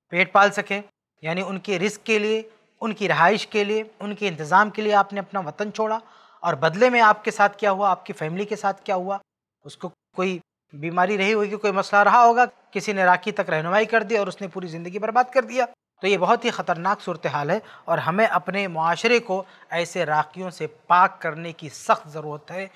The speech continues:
जो दिन दहाड़े और दीन के नाम पर, इलाज के नाम पर, दुआ तावीज़ के नाम पर माओ बहनों की इज़्ज़तों के साथ खिलवाड़ कर रहे हैं। ऐसे लोगों को लगाम देने की सख्त ज़रूरत है। बहरहाल आपने जो असल बात पूछी है, मैं बहुत ही वाज़े तौर पर कह दूँ कि ऐसा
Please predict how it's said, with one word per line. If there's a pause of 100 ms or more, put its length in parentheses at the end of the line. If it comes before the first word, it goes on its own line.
(280)
जो
दिन
दहाड़े
और (100)
दीन
के
नाम
पर, (320)
इलाज
के
नाम
पर, (280)
दुआ
तावीज़
के
नाम
पर
माओ
बहनों
की
इज़्ज़तों
के
साथ (360)
खिलवाड़
कर
रहे
हैं। (320)
ऐसे
लोगों
को
लगाम
देने
की
सख्त
ज़रूरत
है। (300)
बहरहाल
आपने
जो
असल
बात
पूछी
है,
मैं
बहुत
ही
वाज़े
तौर
पर
कह
दूँ (300)
कि
ऐसा